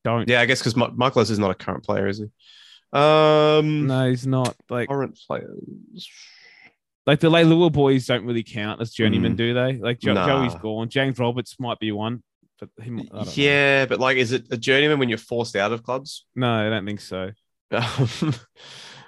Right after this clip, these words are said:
Speaker 2: uh, fuck. There's
Speaker 1: I
Speaker 2: a
Speaker 1: don't know.
Speaker 2: man, I don't know. We've named a lot of players, but yeah, none of them are current, so that's a failure on our
Speaker 1: That's
Speaker 2: part.
Speaker 1: good.
Speaker 2: It's
Speaker 1: Yeah,
Speaker 2: Chad, oh,
Speaker 1: well,
Speaker 2: Chad
Speaker 1: Blake
Speaker 2: Townsend.
Speaker 1: Bob.
Speaker 2: Chad Townsend.
Speaker 1: Chad,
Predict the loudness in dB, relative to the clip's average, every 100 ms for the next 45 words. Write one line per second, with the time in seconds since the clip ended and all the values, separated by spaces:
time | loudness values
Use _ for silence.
0 | _ _ 2 4 6 6 4 4 4 4
1 | 0 -12 _ _ _ _ _ -12 -12 -12
2 | -20 _ _ _ _ _ _ _ _ _
3 | _ _ _ _ _ _ _ -20 _ -10
4 | -8 -8 -10 -14 -18 -20 _ _ _ _
5 | _ _ -6 -2 -2 -4 -10 _ -6 -4
6 | -4 -8 -12 _ _ -12 -4 0 0 0
7 | 0 -2 -2 -2 -2 -4 -2 -2 -2 -2
8 | -6 -4 -4 -4 -10 -16 -16 -14 -18 -12
9 | -4 -2 0 -2 -4 -8 -6 -6 -6 _
10 | _ _ _ -8 -8 -8 -8 0 4 6
11 | 8 6 6 4 6 4 4 0 -8 -2
12 | 0 2 2 2 -4 _ -4 -2 -4